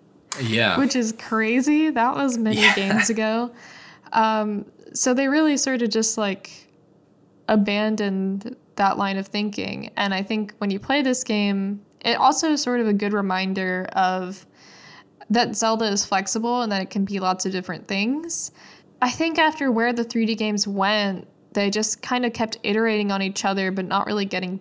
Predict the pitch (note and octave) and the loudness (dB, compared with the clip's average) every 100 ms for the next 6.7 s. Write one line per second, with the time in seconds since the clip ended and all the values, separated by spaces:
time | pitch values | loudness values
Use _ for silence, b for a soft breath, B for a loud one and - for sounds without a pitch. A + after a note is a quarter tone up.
0 | - E3+ G3 B3 C#4 C#4 B B B B | 0 0 2 2 0 -6 B B B B
1 | B - G#3 G3+ G3+ A3 G3+ G3+ G3+ G3+ | B -4 0 0 0 -2 -2 -2 0 -2
2 | F#3+ F#3 F#3 F#3+ A3 F#3+ F#3 F3+ E3+ - | -2 -2 -2 -2 -4 -4 -4 -6 -4 -4
3 | - G3+ F#3+ G3 F#3 F3 - _ _ G3+ | -4 -2 0 0 0 -2 -6 _ _ -4
4 | F#3+ - - F#3+ F#3+ - - A3 A3+ G#3+ | -2 -4 -6 -6 -6 -8 -10 -12 -4 -2
5 | G#3+ G#3 G3+ G3+ b b b b b b | 0 0 -2 -4 b b b b b b
6 | _ D#4 C#4 G3 G3+ A3+ - | _ 2 2 2 2 0 -2